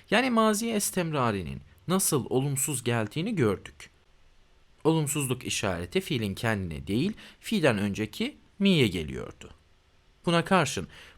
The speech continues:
mustamerde ise olumsuzlaştırma diye bir konudan bahsedemeyiz. Bir örneğe bakalım.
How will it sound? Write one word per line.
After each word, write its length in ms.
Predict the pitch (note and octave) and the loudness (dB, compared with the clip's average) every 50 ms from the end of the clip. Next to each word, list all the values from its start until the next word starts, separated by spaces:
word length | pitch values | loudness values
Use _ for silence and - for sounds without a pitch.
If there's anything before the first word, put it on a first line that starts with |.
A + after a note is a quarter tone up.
| - | -6
mustamerde 640 | G#2 G#2 - - - G#2 G#2 G#2+ G#2+ G#2+ G#2+ E3 F#3 | -4 -2 0 0 0 0 0 0 0 0 0 0 0
ise 460 | G3+ - - - G2+ F#2+ G2+ A2+ - - - _ _ _ _ _ _ | 0 0 0 0 0 0 0 -2 -4 -10 -20 _ _ _ _ _ _
olumsuzlaştırma 1200 | - C3+ C3 B2 A#2+ A#2+ G#2+ - - B2 A2 A2+ A#2 A2+ A2 - - - A#2+ G#2+ A2 B2 E3 F#3+ - | 2 2 4 4 2 0 0 0 0 -2 0 0 0 0 0 -2 -4 -4 -4 -4 -2 -2 -4 -4 -2
diye 240 | - G2 F#2 F2+ - | 0 -2 -2 0 -2
bir 140 | A2+ G#2 - | -4 -4 -4
konudan 640 | - - C#3+ C3 A2+ G2+ F#2 G2 G2 A2 C#3 D#3 - - - - - - - - | -6 -6 -4 -2 -2 0 0 0 0 0 0 -2 -6 -12 -20 -20 -20 -20 -2 0
bahsedemeyiz. 880 | G#2+ G2 - - G2 F2+ - D#2+ A#1+ G1+ G1+ - - - - - - - _ _ _ _ | 0 0 0 -2 -4 -4 -6 -8 -10 -12 -12 -10 -8 -8 -6 -6 -8 -10 _ _ _ _
Bir 80 | C#4 A#3 | 0 2
örneğe 360 | F3 C#3 A#2+ A2+ G2+ F#2 C#2+ | 4 4 4 2 0 0 -2
bakalım. 360 | D#2+ - - - - - - | -6 -10 -12 -14 -14 -14 -16